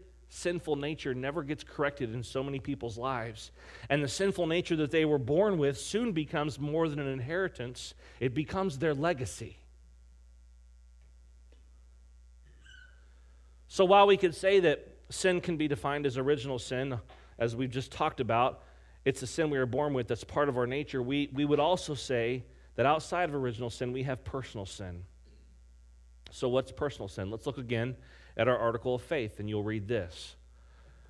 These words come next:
"We believe that actual or personal sin is a voluntary violation of a known law of God by a morally responsible person." So again, let's look at this through the lens of a child. As I raise my son,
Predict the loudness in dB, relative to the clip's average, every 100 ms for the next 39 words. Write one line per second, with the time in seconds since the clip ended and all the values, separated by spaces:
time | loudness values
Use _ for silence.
0 | 0 2 4 2 0 -2 -4 0 2 2
1 | 0 -2 0 -2 -6 -4 -4 -2 -6 -6
2 | -6 -8 -6 -4 -4 -4 -4 -4 -4 -4
3 | -4 -2 -2 -4 -8 -16 2 4 6 2
4 | 0 -4 -4 -2 -4 -2 -4 -2 -2 -2
5 | -4 -2 -2 -2 -4 -10 -20 -4 2 2
6 | 2 0 2 2 2 -2 -6 -10 -10 -10
7 | -4 -4 -2 -4 -4 -4 -6 -14 -10 -8
8 | -8 -12 -16 -20 -20 -20 -20 -20 -20 -20
9 | -20 -20 -20 -20 -2 0 2 2 2 0
10 | 2 0 4 2 4 2 4 2 0 -2
11 | -4 -4 -2 -2 -4 -12 -20 -20 -20 -20
12 | -20 -20 -20 -20 -20 -16 2 6 8 8
13 | 8 4 4 4 2 -2 -2 -2 -2 0
14 | 0 0 -4